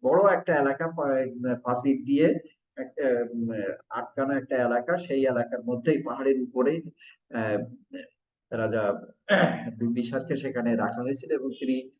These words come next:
যতদিন বেঁচে ছিলেন শেষের সময়টা তিনি সেখানেই ছিলেন। আর অজাতশত্রু তখন, আহ, রাজ্য পাট-, আহ, আহ, দখল করেছিলেন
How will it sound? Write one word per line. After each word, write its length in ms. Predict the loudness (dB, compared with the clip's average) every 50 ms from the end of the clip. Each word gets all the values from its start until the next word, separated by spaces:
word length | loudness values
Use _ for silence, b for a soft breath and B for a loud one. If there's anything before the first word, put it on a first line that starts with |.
| _ _ _ _ -8 -6 -4
যতদিন 400 | -2 -2 -2 0 0 0 2 2
বেঁচে 220 | 2 2 0 0
ছিলেন 260 | -2 0 0 2 0
শেষের 320 | 0 0 -4 -4 -4 -6 -12 -16
সময়টা 520 | -18 -20 -16 -8 -8 -6 -4 -4 -4 -4 -4 -8 _ _
তিনি 380 | -8 -6 -4 -4 -4 -4 -8 b b b b _ _ -10 -10
সেখানেই 500 | -8 -8 -8 -8 -6 -6 -6 -4 -6 -6
ছিলেন। 460 | -8 -6 -4 -4 -4 -4 -4 -6 -10 -16 b b b b _ _ _
আর 260 | -6 -4 -4 -4 -4 -6
অজাতশত্রু 1000 | -6 -4 -2 0 0 -2 -2 -6 -6 -4 -6 -6 -4 -2 0 0 0 0 0 -2
তখন, 320 | -2 -4 -2 -4 -6 -6
আহ, 200 | -6 -4 -4 -2
রাজ্য 300 | -2 -2 -2 -2 -4 -6
পাট-, 400 | -4 -4 -4 -6 -6 -10 -10 -8
আহ, 180 | -6 -6 -6 -8 -10 -16 -20 _ _ b b b b _ _ -8
আহ, 140 | -6 -4 -4
দখল 300 | -2 -2 -2 -4 -4 -2
করেছিলেন 480 | -2 -2 -2 -2 -2 -2 -2 0 -2